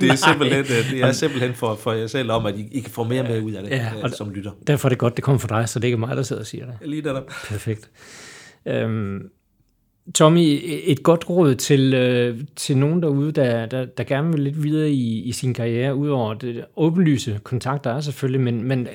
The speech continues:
Speaker 2: er der et eller andet, du kan give videre og sige, "Jamen, det her skal du gøre for, hvis du gerne vil være bedre til det her lille område"?
Speaker 1: Øh, jamen, f-, først og fremmest, så skal man jo, øh, så skal man jo ville det.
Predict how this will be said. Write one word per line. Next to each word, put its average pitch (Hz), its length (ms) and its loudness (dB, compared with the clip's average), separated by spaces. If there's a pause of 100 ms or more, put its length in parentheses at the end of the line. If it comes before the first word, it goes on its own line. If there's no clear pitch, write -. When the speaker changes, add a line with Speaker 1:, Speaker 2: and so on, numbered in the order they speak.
Speaker 2:
er - 160 -6
der 160 100 0
et 160 80 0
eller 156 160 0
andet, 151 160 -2
du 160 80 -6
kan 165 120 -2
give 135 160 -4
videre 143 240 0
og 147 60 -2
sige, 143 420 -2
"Jamen, 117 340 -6 (220)
det 147 100 0
her 143 120 2
skal 135 180 -4
du 110 60 -8
gøre 135 240 -2
for, 127 360 -2
hvis 117 180 -10
du 143 180 -8
gerne 147 220 0
vil 135 80 0
være 117 100 -4 (180)
bedre 127 240 -2
til 117 320 -6 (840)
det 143 80 2
her 120 120 0
lille 117 540 -4 (1600)
område"? 113 420 4
Speaker 1:
Øh, 120 60 -4 (460)
jamen, 156 200 -6
f-, 131 180 -14
først 165 280 -6
og 147 60 -8
fremmest, 156 360 -8
så 143 100 -6
skal 139 200 -6
man 120 220 -6
jo, 113 360 -4
øh, 104 240 -10
så - 120 -10
skal - 200 -8
man 113 160 -4
jo 117 80 -2
ville 160 340 -4
det. 151 140 -8